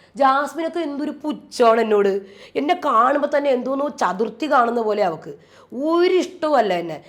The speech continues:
അപ്പൊ ജിൻഡോ, "ആ, ഞാൻ എപ്പോഴെപ്പോഴും അടി കൊടുക്കുന്നതുകൊണ്ട് ഇടയ്ക്ക് പാവമായിട്ട് വരും എൻ്റെ അടുത്തേക്ക്, പിന്നെ ചോറ് ഭക്ഷണമൊക്കെ തരുന്നതുകൊണ്ട് ഞാൻ മിണ്ടത്തില്ല." "ആണോ?" "എൻ്റെ അടുത്തൊക്കെ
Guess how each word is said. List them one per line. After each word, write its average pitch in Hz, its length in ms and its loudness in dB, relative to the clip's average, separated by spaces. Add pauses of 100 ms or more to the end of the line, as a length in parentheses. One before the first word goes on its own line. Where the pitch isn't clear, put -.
(160)
അപ്പൊ - 140 -12
ജിൻഡോ, 175 400 -8 (380)
"ആ, 170 420 -2 (220)
ഞാൻ 196 280 2
എപ്പോഴെപ്പോഴും 254 520 0
അടി 226 140 4
കൊടുക്കുന്നതുകൊണ്ട് 240 420 0
ഇടയ്ക്ക് 226 220 2
പാവമായിട്ട് 226 460 4
വരും 175 220 -4
എൻ്റെ 165 140 -6
അടുത്തേക്ക്, 139 360 -14 (340)
പിന്നെ 185 160 -6
ചോറ് 208 300 0
ഭക്ഷണമൊക്കെ 247 400 0
തരുന്നതുകൊണ്ട് 277 340 0
ഞാൻ 262 220 2
മിണ്ടത്തില്ല." 233 540 -4
"ആണോ?" 262 500 0 (240)
"എൻ്റെ 180 220 -6
അടുത്തൊക്കെ 302 240 -2